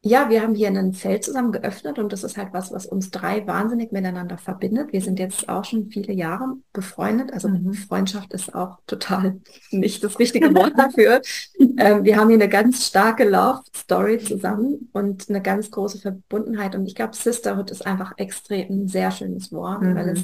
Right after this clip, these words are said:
Speaker 1: wirklich sehr, sehr tief geht. Wir teilen einfach jeden Scheiß miteinander, wir gehen
Speaker 2: Mhm.
Speaker 1: durch alles zusammen durch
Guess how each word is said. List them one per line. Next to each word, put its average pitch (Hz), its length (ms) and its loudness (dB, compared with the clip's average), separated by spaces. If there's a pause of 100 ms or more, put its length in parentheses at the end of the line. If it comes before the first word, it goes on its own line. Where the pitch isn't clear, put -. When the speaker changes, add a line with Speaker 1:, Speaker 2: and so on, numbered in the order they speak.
(160)
Speaker 1:
wirklich 190 340 -8
sehr, 196 160 -4
sehr 190 120 -4
tief 202 260 -8
geht. 185 200 -6
Wir 175 60 -4
teilen 196 240 -6
einfach 190 200 -4
jeden 175 220 -4
Scheiß 190 400 -4
miteinander, 190 520 -2
wir 185 60 -2
gehen 185 180 0
Speaker 2:
Mhm. 185 40 2
Speaker 1:
durch 185 180 -6
alles 180 240 -6
zusammen 180 300 -10
durch 190 340 -4